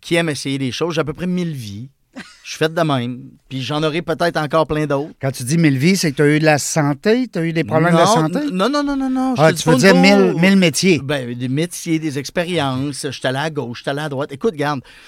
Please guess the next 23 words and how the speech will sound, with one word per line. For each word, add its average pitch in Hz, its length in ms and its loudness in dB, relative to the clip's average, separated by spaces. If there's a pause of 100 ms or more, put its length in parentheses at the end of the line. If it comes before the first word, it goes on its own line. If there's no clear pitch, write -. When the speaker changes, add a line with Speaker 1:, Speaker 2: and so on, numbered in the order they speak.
(220)
Speaker 1:
moi, 160 100 -2
je 175 100 -8
m'enlignais 107 360 -4
pas 120 100 -6
là-dessus. 113 340 -8
Tu 151 160 -8
sais, 135 60 -10
j'ai 117 160 -10
travaillé 123 280 -6
pour 113 100 -18
François - 300 -10
Guy 107 100 -12
Tivierge. 120 340 -8
On 104 60 -12
connaît 107 180 -10
bien 131 140 -6
Tivierge 139 380 -8
à 117 40 -10
Québec. 120 260 -6
Speaker 2:
Hey, 196 300 0
mon 104 160 -10
chum 143 180 -4
d'enfance. 143 380 -2